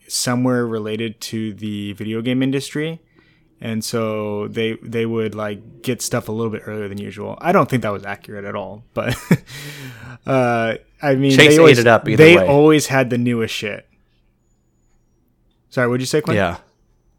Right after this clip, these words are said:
Speaker 2: I said you eat, you ate it up.
Speaker 1: <laughs> I
Speaker 2: Whether it
Speaker 1: ate
Speaker 2: was
Speaker 1: it
Speaker 2: a
Speaker 1: up.
Speaker 2: lie
Speaker 1: I
Speaker 2: or
Speaker 1: ate
Speaker 2: not,
Speaker 1: it
Speaker 2: you
Speaker 1: up.
Speaker 2: ate it up.
Speaker 1: Yeah.
Speaker 2: Yeah.
Speaker 1: Um, so, but I think I really started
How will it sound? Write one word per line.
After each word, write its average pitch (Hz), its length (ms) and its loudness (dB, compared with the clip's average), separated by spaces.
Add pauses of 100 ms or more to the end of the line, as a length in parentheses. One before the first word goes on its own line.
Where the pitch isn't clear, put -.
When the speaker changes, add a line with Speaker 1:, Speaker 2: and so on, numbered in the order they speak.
(140)
Speaker 2:
I 110 40 -4
said 113 180 -2
you 127 140 0
eat, 123 180 -2
you 131 160 0
ate 127 240 4
it 120 80 4
up. - 220 2
Speaker 1:
<laughs> - 20 -8
I 123 80 -4
Speaker 2:
Whether 139 140 8
it 139 40 8
Speaker 1:
ate 139 40 8
Speaker 2:
was 135 80 6
Speaker 1:
it 117 40 4
Speaker 2:
a - 20 4
Speaker 1:
up. 110 60 4
Speaker 2:
lie 131 160 8
Speaker 1:
I 139 100 8
Speaker 2:
or 135 40 6
Speaker 1:
ate 127 60 4
Speaker 2:
not, 120 300 4
Speaker 1:
it 107 60 0
Speaker 2:
you 117 80 2
Speaker 1:
up. 98 60 -2
Speaker 2:
ate 110 220 0
it 107 80 -2
up. 87 240 -4
Speaker 1:
Yeah. 117 260 -2
Speaker 2:
Yeah. 98 300 -4 (760)
Speaker 1:
Um, 131 520 -2 (400)
so, 139 440 4
but 139 320 4
I 156 160 6
think 160 240 -4
I 120 120 2
really 143 280 2
started 120 760 -2